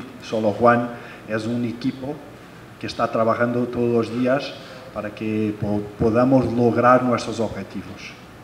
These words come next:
¿ok? Entonces yo quería presentar, eh, alguien que yo conozco y vosotros también muy bien, pero aquí sí,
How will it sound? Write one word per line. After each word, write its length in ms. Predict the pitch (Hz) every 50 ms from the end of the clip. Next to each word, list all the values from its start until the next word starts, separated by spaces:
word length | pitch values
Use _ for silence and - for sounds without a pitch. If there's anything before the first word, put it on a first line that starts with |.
| - -
¿ok? 140 | - - 104 110 113 - - - - - -
Entonces 340 | - - 117 107 - 113 98
yo 180 | 110 123 120 -
quería 380 | 135 127 131 131 131 123 -
presentar, 880 | - 127 120 113 117 127 117 - - 123 123 117 104 - - - - - - - - - - - -
eh, 160 | 107 107 107 107
alguien 260 | 113 110 107 113 110
que 160 | - 120 113
yo 160 | 113 113 113
conozco 840 | - 120 113 113 113 110 - - - 120 117 110 113 113 110 104 -
y 80 | 107
vosotros 460 | 104 104 104 - - 113 110 110 -
también 240 | - 107 110 110 107
muy 140 | 107 110 104
bien, 320 | 104 117 123 123 127 123 -
pero 220 | - 113 117 113
aquí 280 | 107 110 - 123 127 123
sí, 400 | - - - 127 123 123 127